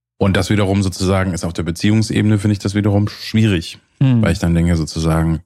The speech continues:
Speaker 1: so, ich hab halt Hallo gesagt, ich brauche jetzt nicht deine ganze Lebensgeschichte, so.
Speaker 2: Also entweder ist es too much information oder ich hatte gerade gar nicht die Zeit oder ich, ich war gar nicht in dem Frame of mind oder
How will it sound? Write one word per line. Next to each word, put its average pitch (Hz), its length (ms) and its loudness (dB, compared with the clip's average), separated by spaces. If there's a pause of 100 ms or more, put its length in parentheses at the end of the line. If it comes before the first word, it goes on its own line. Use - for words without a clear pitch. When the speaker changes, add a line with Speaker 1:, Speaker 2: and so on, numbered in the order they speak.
(200)
Speaker 1:
so, - 180 -4
ich 76 120 -4
hab - 160 -4
halt 82 200 0
Hallo 92 160 2
gesagt, 78 380 -2
ich - 140 -14
brauche - 240 -4
jetzt - 180 -4
nicht 85 200 -2
deine 82 120 2
ganze 82 240 0
Lebensgeschichte, 82 680 -2
so. - 120 -2
Speaker 2:
Also 101 180 2
entweder 98 340 0
ist 95 100 -2
es 95 240 -6
too - 120 0
much 98 180 2
information 123 760 0
oder 92 520 -4 (300)
ich 98 140 -6
hatte 101 180 -2
gerade 92 240 -2
gar 95 140 -4
nicht 95 140 -6
die - 60 -2
Zeit 127 460 -2
oder 101 300 -8
ich, 92 220 -10
ich 104 160 -8
war 101 140 0
gar 98 120 0
nicht 98 160 -2
in 98 120 0
dem 95 360 -2
Frame 98 220 0
of 92 140 -4
mind 104 420 0
oder 92 320 -2